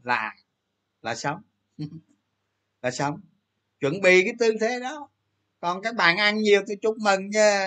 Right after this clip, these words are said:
Các bạn đang nghe tôi mà các bạn có cổ phiếu bất động sản lời nhiều chúc mừng. Ok. Vậy thôi, còn ai không ăn, ai không có cổ phiếu đứng qua bên.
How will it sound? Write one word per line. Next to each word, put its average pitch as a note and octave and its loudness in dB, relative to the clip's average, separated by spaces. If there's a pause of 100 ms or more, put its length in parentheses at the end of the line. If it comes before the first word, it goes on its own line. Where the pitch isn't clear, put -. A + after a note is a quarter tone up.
(520)
Các A3 -4
bạn D#3+ 4
đang G3 6
nghe F#3+ 8
tôi F#3 0
mà D#3 0
các D#4 -8
bạn C3 -6
có D#3+ 6
cổ C3+ -6
phiếu D#3+ -4
bất E3+ -6
động B2 -6
sản A2 -12 (680)
lời B2+ 2
nhiều C3 0 (100)
chúc D3 -6
mừng. B2+ -8 (200)
Ok. C#3 -8 (720)
Vậy A#2 -8
thôi, D#3 2
còn D3+ 4
ai F3 6
không F#3 -2
ăn, F#3 -4
ai F#3 2
không F#3 -2
có F3 4
cổ C#3+ -6
phiếu F3+ -6 (100)
đứng F#3+ -8
qua F#3 -6
bên. F3 -8